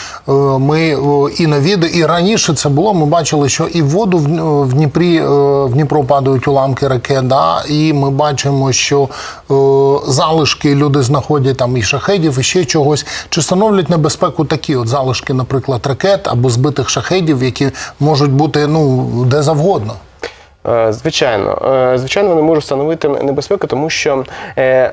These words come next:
Speaker 2: ніколи ми не знаємо, чи в тих залишках залишилася, е, вибухова речовина чи бойова частина.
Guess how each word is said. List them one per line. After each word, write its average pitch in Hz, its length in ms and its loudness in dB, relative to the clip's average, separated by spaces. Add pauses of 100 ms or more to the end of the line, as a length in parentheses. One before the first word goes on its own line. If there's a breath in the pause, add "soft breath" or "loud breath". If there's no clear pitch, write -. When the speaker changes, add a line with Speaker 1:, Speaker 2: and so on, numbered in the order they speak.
(120)
Speaker 2:
ніколи 170 420 2
ми 147 200 2
не 135 160 -2
знаємо, 160 520 0
чи - 260 -2
в - 80 -10
тих 139 220 0
залишках 160 480 0
залишилася, 147 680 0
е, 135 360 2
вибухова 135 460 0
речовина 143 380 -2
чи - 120 -4
бойова 131 280 0
частина. 120 480 -2